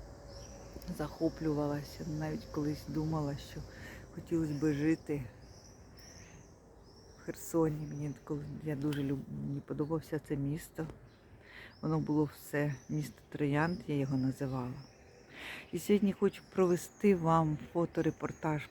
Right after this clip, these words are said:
про дві мої трояндочки. Джайв, яку ви бачите,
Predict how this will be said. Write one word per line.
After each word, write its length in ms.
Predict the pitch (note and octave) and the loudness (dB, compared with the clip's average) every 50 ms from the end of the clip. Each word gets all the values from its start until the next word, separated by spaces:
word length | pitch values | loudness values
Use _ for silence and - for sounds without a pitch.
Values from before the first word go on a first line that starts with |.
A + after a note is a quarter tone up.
| - | -10
про 140 | - - C#3+ D3+ - - | -6 -4 -2 -2 -2 -2
дві 280 | D3 C#3 D3 D#3 E3 | -2 0 2 2 2
мої 240 | D#3 D3 D3 D3 C#3+ | 4 4 4 2 2
трояндочки. 800 | - - D3 D3+ D#3 D3 C#3 C3+ A#2 - - - - - - - - - - - - | 0 0 2 4 4 4 4 4 2 -2 -6 -14 -14 -14 -14 -16 -14 -14 -10 -6 -4
Джайв, 440 | D3 C3 - F#3 D3+ C#3 C#3+ D#3+ G3+ | 0 4 6 8 8 8 6 4 2
яку 240 | A3 F#3+ - - - | 0 -2 -2 -2 -2
ви 120 | F3 F3 E3+ | 0 0 0
бачите, 640 | D#3 - F3+ F3 E3 - - D#3+ - - E3+ E3 | 2 4 2 2 2 -2 -8 -12 -8 -6 -6 -6